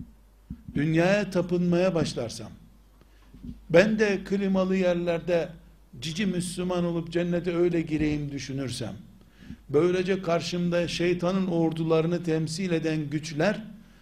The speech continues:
beşken gözümde bin oluverirlerse, ben beni çökertmiş olurum.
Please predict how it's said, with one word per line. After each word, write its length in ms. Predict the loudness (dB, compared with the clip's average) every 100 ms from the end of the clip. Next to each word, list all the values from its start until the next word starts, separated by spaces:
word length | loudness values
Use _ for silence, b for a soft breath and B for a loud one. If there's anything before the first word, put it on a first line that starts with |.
| B B -14
beşken 840 | 4 6 6 0 -2 0 2 0
gözümde 680 | 0 0 0 0 0 0 4
bin 320 | 6 6 6
oluverirlerse, 1120 | 4 2 2 2 0 0 2 2 2 0 0 0 -12 -16 -14 -10
ben 460 | 0 2 2 0 0
beni 240 | -2 -2
çökertmiş 600 | -4 -6 -6 -6 -6 -10 -10
olurum. 360 | -12 -14 -16